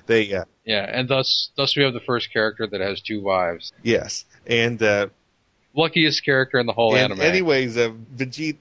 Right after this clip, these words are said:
Speaker 1: Veggarot, or Vegito, I'm, anyways, he, uh, in the manga, he's only around for half a chapter. <gasps> Veggarot fucking around with Boo is six episodes.
Speaker 2: Yeah. And one, one of the clauses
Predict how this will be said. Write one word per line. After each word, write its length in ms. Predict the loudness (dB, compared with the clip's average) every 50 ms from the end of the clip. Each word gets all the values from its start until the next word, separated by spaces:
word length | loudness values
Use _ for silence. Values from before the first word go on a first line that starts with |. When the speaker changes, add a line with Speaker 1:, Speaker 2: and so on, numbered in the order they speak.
| -14 -18
Speaker 1:
Veggarot, 760 | -8 -2 -2 0 0 0 -2 0 0 0 0 0 -2 -4 -6
or 200 | -8 -6 -6 -8
Vegito, 840 | -10 -12 -10 -10 -10 -10 -8 -8 -8 -6 -4 -4 -4 -4 -4 -6 -8 -10
I'm, 180 | -10 -10 -10 -10 _ _ _ _ _ _ _ _ _ _ _ _ -2 0
anyways, 500 | 0 2 2 2 2 2 2 0 -2 -6
he, 400 | -10 -6 -4 -4 -2 0 0 0
uh, 80 | 0 -2 _ _ _
in 200 | -6 -6 -4 -2
the 60 | -2 -2
manga, 420 | 0 0 0 0 0 0 -2 -2
he's 240 | -2 -2 -6 -8 -6
only 240 | -6 -4 -4 -4 -2
around 260 | -2 -2 -2 -2 -2
for 120 | -4 -4
half 220 | -2 0 -2 -2 -2
a 20 | -6
chapter. 580 | -6 -4 -4 -4 -4 -6 -6 -8 -8 -8 -10 _ _ _ _ _ _ _ _ _ -10
<gasps> 520 | -6 -6 -6 -6 _ _ _ _ _ -2 2
Veggarot 460 | 4 4 4 4 2 4 4 2 2
fucking 340 | 0 0 -2 -2 -2 -4 -6
around 180 | -2 -2 0 0
with 140 | 0 -2 -2
Boo 120 | -4 -6
is 80 | -6 -6
six 320 | -8 -10 -10 -10 -12 -18 _ _ _ _ _ _ _ _ _ _ _ _ -16 _ -6
episodes. 720 | -6 -4 -4 -6 -8 -8 -12 -12 -14 -18 -20 -20 -20 _ _ _ _ _ _ _ _ _ _ _ _ -16 -16 -16 -16 _
Speaker 2:
Yeah. 340 | -14 -12 -12 -12 -12 -14 -16 -20 _ _ _ _ _ _ _ _ _ _ _ _ _ _ _ 0
And 220 | 0 2 2 4
one, 200 | 2 2 2 4
one 120 | 2 2
of 100 | 4 4 2
the 60 | 0
clauses 500 | 0 2 2 2 2 2 0 -4 -6 -6